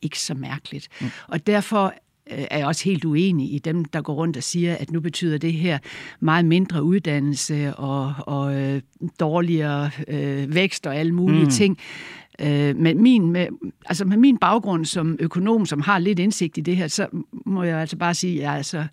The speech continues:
Speaker 1: uenig med
Speaker 2: Selvfølgelig, det er jo din idé. Men Nina,
Speaker 1: Nej,
Speaker 2: er
Speaker 1: det er Reformkommissionens
Speaker 2: Ja, okay,
Speaker 1: idé.
Speaker 2: okay. Reform, som du jo så sidder i.
Speaker 1: Ja.
Speaker 2: Og det står jo nu i regeringsgrundlaget,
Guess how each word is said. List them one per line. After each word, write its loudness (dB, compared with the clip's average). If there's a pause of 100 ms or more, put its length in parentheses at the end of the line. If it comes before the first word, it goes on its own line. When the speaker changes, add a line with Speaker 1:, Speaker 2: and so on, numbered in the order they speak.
(300)
Speaker 1:
uenig 4
med 0 (460)
Speaker 2:
Selvfølgelig, 2
det 4
er 4
jo 4
din 0
idé. -2 (360)
Men 4
Nina, 4
Speaker 1:
Nej, 6
Speaker 2:
er 0
Speaker 1:
det 6
er 2
Reformkommissionens 0
Speaker 2:
Ja, 6
okay, 4
Speaker 1:
idé. 4
Speaker 2:
okay. 0 (180)
Reform, 0
som 0
du -2
jo 4
så 0
sidder -4
i. -6 (140)
Speaker 1:
Ja. -4
Speaker 2:
Og -2
det -2
står 0
jo 4
nu 4
i 2
regeringsgrundlaget, 0